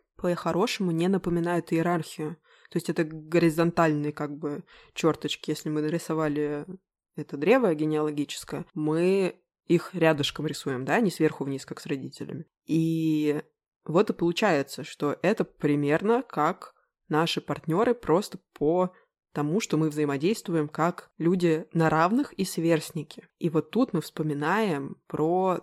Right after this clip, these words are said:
то, что я говорила до этого, навык решения конфликтных ситуаций, проблем совместных. Потому что если у нас есть этот навык, то наши прогнозы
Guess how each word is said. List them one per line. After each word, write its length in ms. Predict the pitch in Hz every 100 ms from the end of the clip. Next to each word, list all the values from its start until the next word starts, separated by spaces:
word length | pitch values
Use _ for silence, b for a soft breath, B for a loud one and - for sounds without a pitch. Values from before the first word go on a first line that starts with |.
| _
то, 140 | - 165
что 160 | -
я 20 | 147
говорила 400 | 151 156 151 143
до 60 |
этого, 560 | 143 220 - 196 165 160 b _
навык 640 | - 160 185 196 185 - - _ -
решения 640 | 156 - 160 170 175 165 156
конфликтных 540 | 156 170 170 175 151
ситуаций, 720 | - 156 156 247 - - 180
проблем 480 | 175 165 156 156 143
совместных. 720 | - 143 143 139 - - - _ _
Потому 360 | 165 165 175 151
что 320 | - - 180 _ _ -
если 340 | 175 160 160
у 40 |
нас 180 | 151 147
есть 180 | 151 -
этот 220 | 147 -
навык, 460 | 156 262 202 - - _
то 540 | 160 151 147 143 135 139
наши 920 | 147 147 143 - - 139 139 135 143 - _
прогнозы 560 | - 160 170 143 139